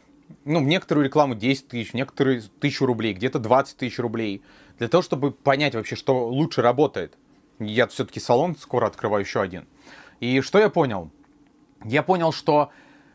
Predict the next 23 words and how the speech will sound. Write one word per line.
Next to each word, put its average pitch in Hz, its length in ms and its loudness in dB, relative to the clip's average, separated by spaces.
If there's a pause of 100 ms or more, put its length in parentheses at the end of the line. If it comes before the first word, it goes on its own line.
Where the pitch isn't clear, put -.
(140)
а, 110 320 2
самый 190 320 2
худший 226 420 0
из - 180 -8
площадок, 135 540 0
существующих 127 720 -4
под 120 180 -4
рекламу 123 440 0
сейчас, - 440 -2 (200)
под 131 160 2
ту, 185 100 -4
где 143 180 0
легче 151 280 -2
всего, 160 300 -2
казалось 143 420 2
бы, 120 100 -8
найти 123 260 -4
рекламу, 113 340 0
самый 151 280 -2
худший — 208 380 -4
это 143 120 -6
TikTok. - 440 -2 (1080)
Почему? 147 440 2